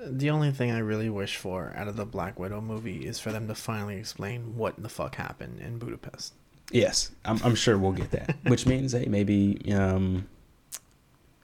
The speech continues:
Speaker 2: Clint Barton, Hawkeye, whatever his
Speaker 1: Has a little
Speaker 2: actual name
Speaker 1: cameo.
Speaker 2: is in real life, will have a cameo.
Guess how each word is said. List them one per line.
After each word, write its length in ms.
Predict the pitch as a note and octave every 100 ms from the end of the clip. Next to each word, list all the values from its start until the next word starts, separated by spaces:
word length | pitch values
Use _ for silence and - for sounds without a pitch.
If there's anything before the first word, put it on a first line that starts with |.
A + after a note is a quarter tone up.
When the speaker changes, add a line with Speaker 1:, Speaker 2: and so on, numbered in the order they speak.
| _ -
Speaker 2:
Clint 280 | - F#2+
Barton, 460 | G2+ F#2+ F#2+ F#2 F2 -
Hawkeye, 520 | - F#2 - F#2 F2 F2 - - _ _ - - -
whatever 340 | F#2+ F2+ F2+
his 220 | F2 E2
Speaker 1:
Has 220 | - B2 A2
a 20 |
little 120 | A2
Speaker 2:
actual 140 | A2 B2
name 140 | G2
Speaker 1:
cameo. 200 | F#2+ F#2+
Speaker 2:
is 160 | F#2+ F#2
in 120 | G2
real 140 | G2 F#2+
life, 300 | F#2+ F#2+ - -
will 120 | A2 G2
have 140 | F#2+
a 40 |
cameo. 400 | F#2+ G2 G2 G2